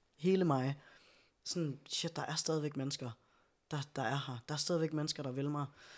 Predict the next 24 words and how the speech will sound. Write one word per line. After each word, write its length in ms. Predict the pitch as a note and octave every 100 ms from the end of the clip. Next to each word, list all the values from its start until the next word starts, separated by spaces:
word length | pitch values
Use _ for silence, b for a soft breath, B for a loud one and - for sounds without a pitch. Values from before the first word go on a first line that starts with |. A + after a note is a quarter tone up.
| B B
Øh, 260 | D#3 C#3+
vi 60 | C#3+
havde 200 | C#3 D3+
den 100 | D3
her 120 | C#3+
samtale 480 | C3 C3+ C3+ C3+ B2+
også 180 | D3 -
tidligere, 360 | D3+ C#3+ C#3 A#2 B B B B
i 100 | -
forhold 300 | D3+ D#3 C#3
til 180 | C3+ C#3+
det 80 | C3+
der 140 | C3+
med, 320 | B2+ C3+ C3+ C#3 C#3 -
øhm, 560 | C3+ C3 B2 A#2+ B2 -
at 120 | C3+
jeg 80 | C#3
har 140 | C3 C3
aldrig 180 | D3
rigtig 220 | D3 D3 C#3+
kunne 140 | D3+
elske 180 | D#3+ -
mig 80 | E3
selv. 180 | A3+